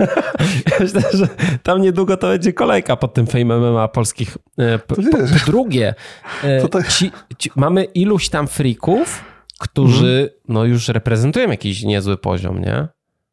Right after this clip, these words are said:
Speaker 1: No to nie
Speaker 2: No tak,
Speaker 1: mówimy o
Speaker 2: tak,
Speaker 1: takich
Speaker 2: tak.
Speaker 1: pierwszych galach, e, Fame
Speaker 2: Oczywiście, że
Speaker 1: M M A,
Speaker 2: tak.
Speaker 1: że tam <clears throat> Daniel Magical walczył, no tylko tutaj co, co by nie mówić, no to nawet ten Szelika, no to wiadomo, jakby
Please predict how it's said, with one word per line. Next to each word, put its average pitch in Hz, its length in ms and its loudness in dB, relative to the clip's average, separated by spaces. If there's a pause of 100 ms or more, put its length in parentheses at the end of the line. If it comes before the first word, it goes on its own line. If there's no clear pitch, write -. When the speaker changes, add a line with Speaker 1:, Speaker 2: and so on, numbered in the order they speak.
(140)
Speaker 1:
No 104 60 -2
to 110 80 0
nie 117 80 2
Speaker 2:
No 135 60 6
tak, 165 80 4
Speaker 1:
mówimy 220 160 2
o - 40 2
Speaker 2:
tak, 196 80 4
Speaker 1:
takich 123 220 0
Speaker 2:
tak. 208 120 4
Speaker 1:
pierwszych 127 300 0
galach, 120 540 -2 (240)
e, 107 40 -6
Fame 117 160 -2
Speaker 2:
Oczywiście, 113 220 2
że 113 60 0
Speaker 1:
M 113 60 -2
M 113 60 2
A, 113 60 2
Speaker 2:
tak. 110 100 0
Speaker 1:
że 107 100 -2
tam 107 240 -6 (1000)
<clears throat> 147 40 0 (640)
Daniel 113 240 2
Magical 110 480 0
walczył, 120 520 0 (300)
no 113 120 0
tylko 131 340 0
tutaj 131 600 -2 (800)
co, - 240 0
co 139 180 0
by 180 140 2
nie 175 140 4
mówić, 123 500 2
no 117 160 2
to 151 400 0
nawet 123 400 0
ten 135 160 0
Szelika, 123 540 -2
no 143 120 -2
to 147 120 -2
wiadomo, 175 360 0
jakby 107 520 -2